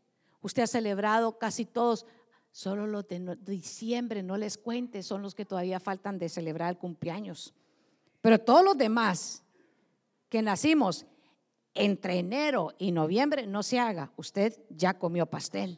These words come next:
Y a mí no me invitó. Como dos o tres me invitaron a pastel. Pero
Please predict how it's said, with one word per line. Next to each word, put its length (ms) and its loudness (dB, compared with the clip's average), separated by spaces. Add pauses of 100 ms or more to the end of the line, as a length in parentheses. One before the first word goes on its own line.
(1500)
Y 140 10
a 80 6
mí 240 4
no 100 10
me 120 10
invitó. 640 8 (800)
Como 340 12
dos 340 12
o 60 10
tres 340 6
me 80 6
invitaron 480 6
a 100 4
pastel. 560 6 (1200)
Pero 440 8